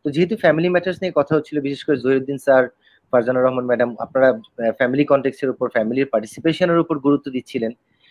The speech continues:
তো আমি এই জন্য আমার ফ্যামিলির কথাগুলো বললাম। আলহামদুলিল্লাহ, আমার মনে হয় যে, আহ, এ-,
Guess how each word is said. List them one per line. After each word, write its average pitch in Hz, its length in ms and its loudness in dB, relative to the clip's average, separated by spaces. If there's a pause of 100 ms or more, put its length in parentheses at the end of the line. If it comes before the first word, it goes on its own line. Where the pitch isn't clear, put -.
(220)
তো 160 80 4
আমি 160 280 4
এই 160 60 6
জন্য 165 180 4
আমার 190 160 4
ফ্যামিলির 135 320 0
কথাগুলো 120 360 0
বললাম। 101 280 -4
আলহামদুলিল্লাহ, 139 720 0 (420)
আমার 143 160 2
মনে 147 200 2
হয় 151 200 4
যে, 143 320 2
আহ, 127 200 2 (120)
এ-, 156 160 -2